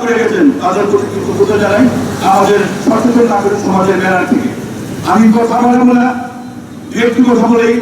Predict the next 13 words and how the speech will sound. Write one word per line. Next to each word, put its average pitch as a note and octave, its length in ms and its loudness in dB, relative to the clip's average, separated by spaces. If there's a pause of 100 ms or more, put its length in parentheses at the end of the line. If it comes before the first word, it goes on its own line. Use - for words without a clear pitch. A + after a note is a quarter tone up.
(120)
আজকের G3 240 -4
অনুষ্ঠানের, G#3+ 500 0
আহ, - 680 -8
আমি F3+ 140 -2
সমাপ্তি G3+ 400 0
ঘোষণা G#3+ 320 4
করব। A#3 500 0 (600)
আমরা B3 320 4
কেন C#4 340 2
এখানে A#3+ 260 4
দাঁড়া-, G#3+ 420 -2
দাঁড়ালাম? A3+ 480 0 (520)
আমরা A#3+ 540 2